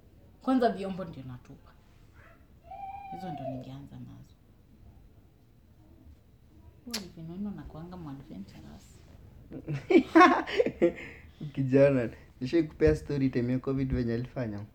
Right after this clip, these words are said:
Speaker 1: Mm-mm. Kwani ulikuwa, oh.
Speaker 2: Mm.
Speaker 1: Mm-mm.
Speaker 2: So, time ya covid, unaona katoto alikuwa na stock.
Speaker 1: Mhm.
Speaker 2: Nyumba juu kulikuwa anticipated that watu watakuwa wana lockdown, complete
Speaker 1: Mhm.
Speaker 2: lockdown. So, babake alinunua mafuta ile mtungi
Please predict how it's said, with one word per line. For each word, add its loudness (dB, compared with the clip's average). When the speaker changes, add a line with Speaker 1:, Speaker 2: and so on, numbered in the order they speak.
Speaker 1:
Mm-mm. -4
Kwani -4
ulikuwa, -6
oh. -6
Speaker 2:
Mm. -6
Speaker 1:
Mm-mm. -16
Speaker 2:
So, 4
time 2
ya 0
covid, -4
unaona -2
katoto -6
alikuwa -2
na -2
stock. -8
Speaker 1:
Mhm. -10
Speaker 2:
Nyumba -2
juu -8
kulikuwa -8
anticipated -12
that -12
watu -10
watakuwa -8
wana -8
lockdown, -12
complete -12
Speaker 1:
Mhm. -12
Speaker 2:
lockdown. -16
So, -4
babake -4
alinunua -4
mafuta -8
ile -8
mtungi -12